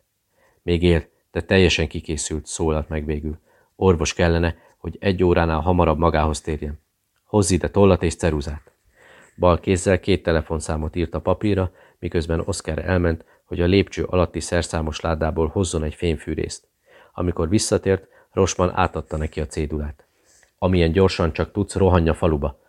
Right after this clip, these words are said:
utasította Oscart. „Hívd fel ezt a nürnbergi számot, és a férfinak, aki felveszi, mondd el, mi történt. Utána hívd fel ezt a helyi számot,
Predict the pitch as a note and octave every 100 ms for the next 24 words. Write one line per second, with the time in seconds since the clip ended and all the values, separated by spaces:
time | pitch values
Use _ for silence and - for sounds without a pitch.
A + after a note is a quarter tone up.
0 | _ - F2+ F2+ - D#2 D2+ - D#2 -
1 | D2 D2 _ _ _ _ - F#2 - E2+
2 | E2+ E2 F2+ G2 E2 D#2 D#2 - F#2 F#2+
3 | G2 _ _ - - D#2+ F2+ F2+ F#2+ F2+
4 | F2 - - F2+ F#2 F#2 - F2 F#2+ F2
5 | E2+ E2+ E2+ D#2+ D2 D2 D2+ _ _ _
6 | _ - F#2 E2+ E2 E2+ G2+ - F2 E2
7 | - D#2+ F2 F2 - F2 F#2 G2+